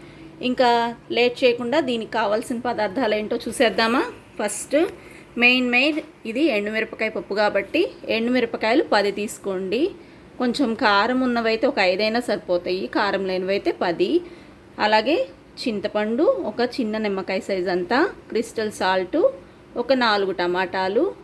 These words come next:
రెండే రెండు ఉల్లిపాయలు, పసుపు, ఇంగువ, కరివేపాకు, అలాగే పోపు గింజలు పోపు కోసం. సింపుల్గా, టేస్టీగా,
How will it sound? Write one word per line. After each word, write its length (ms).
రెండే 300
రెండు 200
ఉల్లిపాయలు, 580
పసుపు, 500
ఇంగువ, 320
కరివేపాకు, 760
అలాగే 360
పోపు 340
గింజలు 440
పోపు 260
కోసం. 340
సింపుల్గా, 800
టేస్టీగా, 760